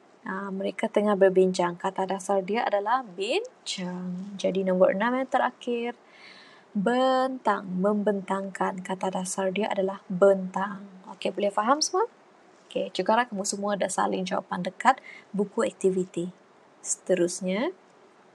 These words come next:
pilih kata dasar yang sesuai dan bina ayat mudah. Ah, ini di muka surat lapan. Tulis kata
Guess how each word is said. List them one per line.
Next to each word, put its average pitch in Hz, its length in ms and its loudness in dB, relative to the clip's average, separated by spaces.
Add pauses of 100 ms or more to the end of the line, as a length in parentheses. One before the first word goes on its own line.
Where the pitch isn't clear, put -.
(640)
pilih 262 480 4
kata 226 400 -2
dasar 185 480 0
yang 240 320 2
sesuai 262 720 2
dan 196 320 -4
bina 202 320 -4
ayat 190 320 -4
mudah. 175 560 -10
Ah, 180 160 -10
ini 208 240 -4
di 190 160 0
muka 180 320 -2
surat 196 320 0 (480)
lapan. 190 640 2 (1120)
Tulis 247 320 6
kata - 320 -2